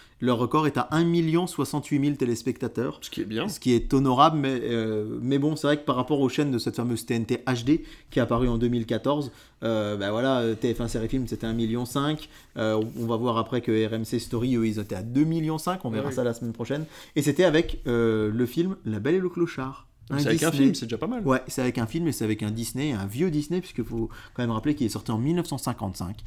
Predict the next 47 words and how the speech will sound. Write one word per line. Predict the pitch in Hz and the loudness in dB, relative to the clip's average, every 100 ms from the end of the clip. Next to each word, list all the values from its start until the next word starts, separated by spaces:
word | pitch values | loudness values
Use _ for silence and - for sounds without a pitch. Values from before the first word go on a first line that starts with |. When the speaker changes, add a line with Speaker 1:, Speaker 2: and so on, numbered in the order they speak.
| - - | -14 -12
Speaker 2:
C'est | - | 0
Speaker 1:
Donc | 165 | 2
Speaker 2:
vrai. | 156 | 4
Speaker 1:
voilà, | 120 107 - | 2 2 -2
on | 127 123 | -4 2
est | |
heureux | 135 135 156 | 4 4 4
quand | 147 | 2
c'est | 117 127 | -2 -2
un | |
film | 117 143 131 | 0 0 0
le | 113 | 0
record | - 156 123 | 2 2 2
et | |
en | 104 | -2
plus | 156 - | -6 -8
quand | 110 | -10
c'est | - | -8
un, | 123 110 110 | -8 -8 -10
un, | 110 107 - | -10 -10 -8
un | 107 | -2
beau | 156 | 0
Disney. | 160 127 - - - - 117 | 0 -4 -12 -16 -20 -18 -4
Speaker 2:
Bah | 113 | -2
écoute, | 127 123 | -2 -2
il | 123 | 0
nous | 117 | 0
reste | 110 120 | -2 -2
une | 120 | -4
toute | - 170 | -4 -4
dernière | 131 123 117 110 | 2 2 2 -2
section, | 113 - 127 175 | -6 -8 -8 -4
comme | 135 | -2
d'habitude, | 113 104 - 180 | -2 -4 -4 -4
on | |
va | 113 | -4
passer | 101 101 - 156 - | -4 -6 -2 -2 -2
au | 123 113 - | -4 -4 -8
programme | - 139 117 120 | -2 -2 0 -2
de | 113 | -2
la | 107 | -4
semaine | 98 131 127 | -4 -4 -4
à | |
partir | 95 90 - 127 113 | -6 -12 -6 -6 -6
du | 113 117 - | -8 -10 -8
samedi | - - 98 101 101 117 139 - - | -10 -6 -6 -6 -6 -6 -6 -8 0
huit. | 202 226 - - | 6 6 6 -6